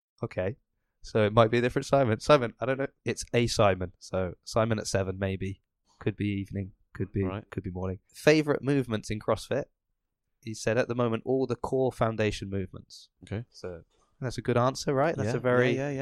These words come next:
Speaker 2: yeah. Everyone
Speaker 1: Shax would be happy with that
Speaker 2: Yes,
Speaker 1: answer.
Speaker 2: exactly. If you don't have a core, you don't have nothing, really. I'm not gonna lie.
Speaker 1: Now, I hadn't read this before. L-, I mean, you've literally just watched me pull this up on my phone
Speaker 2: <laughs>
Speaker 1: now.
Speaker 2: Yeah.
Speaker 1: But this is interesting. Your most hated movements in CrossFit?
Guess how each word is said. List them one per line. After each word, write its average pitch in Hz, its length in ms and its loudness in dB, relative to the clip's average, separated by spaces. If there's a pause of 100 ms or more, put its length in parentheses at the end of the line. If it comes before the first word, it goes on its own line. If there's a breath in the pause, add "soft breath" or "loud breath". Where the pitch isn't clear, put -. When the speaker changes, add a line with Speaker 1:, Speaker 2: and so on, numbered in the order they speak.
Speaker 2:
yeah. - 60 -8
Everyone 127 180 -8
Speaker 1:
Shax - 300 0
would 143 140 0
be 131 80 0
happy 131 340 0
with 104 140 2
that 98 260 0
Speaker 2:
Yes, 131 180 2
Speaker 1:
answer. - 40 -4
Speaker 2:
exactly. 104 460 -6
If 95 120 -14
you 123 80 -10
don't 123 80 -6
have 117 100 -6
a 113 40 -10
core, 117 340 -6
you 120 80 -8
don't 113 100 -8
have 110 120 -8
nothing, 98 340 -8
really. 98 180 -10
I'm 107 60 -10
not - 80 -16
gonna 95 140 -8
lie. 120 160 -8 (680)
Speaker 1:
Now, 120 140 4
I 156 60 4
hadn't 151 200 0
read 131 200 6
this 104 220 0
before. 101 600 2 (260)
L-, 113 80 -10 (100)
I 104 80 -2
mean, 104 140 -4
you've 107 120 -8
literally 113 280 -6
just 117 180 -8
watched - 200 -6
me 113 60 -2
pull 113 140 -6
this 107 160 -2
up 113 100 -2
on - 60 -10
my 107 120 2
phone 110 200 6
Speaker 2:
<laughs> - 40 8
Speaker 1:
now. 110 80 8
Speaker 2:
Yeah. 117 240 8 (280)
Speaker 1:
But 120 100 0
this 147 160 -4
is 98 80 -8
interesting. 98 520 -10
Your 120 180 2
most 156 320 2
hated 147 420 0
movements 127 400 -2
in 120 80 -6
CrossFit? 107 480 0